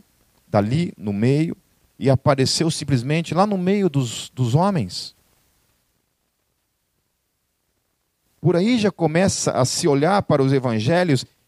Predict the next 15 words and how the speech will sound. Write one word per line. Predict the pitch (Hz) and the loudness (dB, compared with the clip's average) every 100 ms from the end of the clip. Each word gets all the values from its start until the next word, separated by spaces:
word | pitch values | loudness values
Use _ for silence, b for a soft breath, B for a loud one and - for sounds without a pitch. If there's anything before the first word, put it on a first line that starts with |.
| - | -6
e | 147 | -2
ver | 120 185 | 0 0
que | - 160 | 0 -6
toda | - 254 | -2 0
essa | 247 - | 0 -2
teoria | - 214 175 147 185 208 156 107 | -2 0 2 2 0 -2 0 -2
conspiratória | - 156 147 - 143 - - 151 156 160 120 95 - b b | -2 -2 -2 0 2 0 0 2 4 4 2 -2 -6 b b
de | - | -4
que | 135 - | -2 2
a | 139 | 2
Bíblia | 120 196 175 | 2 0 2
Sagrada | - 147 120 131 156 131 | 2 0 2 2 4 2
foi | - 147 | 0 0
manipulada, | 143 139 - 117 110 160 175 147 | 0 -2 0 2 4 2 0 -2
de, | 117 | -2